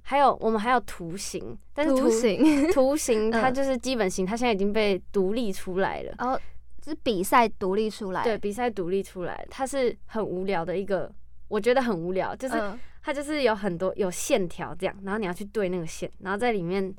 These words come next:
Speaker 1: 转啊，或者是绕出来这样。
Speaker 2: 就是迷宫的感觉吗？
Speaker 1: 对，就是你要对那个线，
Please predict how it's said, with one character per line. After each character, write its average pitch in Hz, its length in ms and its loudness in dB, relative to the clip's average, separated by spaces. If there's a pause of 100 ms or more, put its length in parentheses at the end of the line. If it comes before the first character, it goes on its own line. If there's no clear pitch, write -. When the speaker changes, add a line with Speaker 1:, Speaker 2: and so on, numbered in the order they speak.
(300)
Speaker 1:
转 156 340 -2
啊， 160 160 -4
或 180 180 -4
者 170 80 -4
是 175 320 -6 (140)
绕 180 240 0
出 165 240 -10
来 - 180 -6
这 - 80 -10
样。 - 160 -10
Speaker 2:
就 311 120 -2
是 294 40 2
迷 226 200 4
宫 226 180 4
的 220 100 4
感 180 220 0
觉 147 120 -6
吗？ - 40 -6
Speaker 1:
对， 233 180 6
就 247 120 -2
是 262 80 -4
你 233 80 -2
要 185 100 0
对 190 260 -2
那 185 80 -2
个 175 80 -4
线， - 300 -8